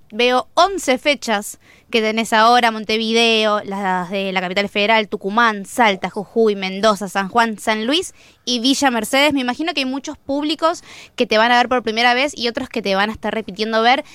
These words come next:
¿Cómo se están preparando para ese encontronazo de vuelta con el público? Ya sea uno nuevo, uno que ya conoce a Acru.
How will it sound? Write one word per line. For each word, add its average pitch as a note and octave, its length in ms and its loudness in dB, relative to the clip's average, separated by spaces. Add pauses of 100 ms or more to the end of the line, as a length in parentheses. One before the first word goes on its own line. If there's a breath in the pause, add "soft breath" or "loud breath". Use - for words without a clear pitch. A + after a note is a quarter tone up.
(220 loud breath)
¿Cómo E4 180 -2
se E4+ 80 -8
están C#4+ 200 2
preparando C4 480 0
para A3+ 160 0
ese A#3 160 -4
encontronazo G#3+ 720 -4
de A3+ 80 2
vuelta G#3+ 340 -2
con G3+ 140 -6
el F3 120 -10
público? G3+ 440 -6
Ya G3+ 160 -6
sea G#3+ 160 -6
uno G#3+ 160 -2
nuevo, B3+ 580 0
uno B3 220 -6
que G3+ 160 -2
ya G#3+ 200 -6
conoce G3 460 -4
a G3 220 4
Acru. G#3+ 420 -4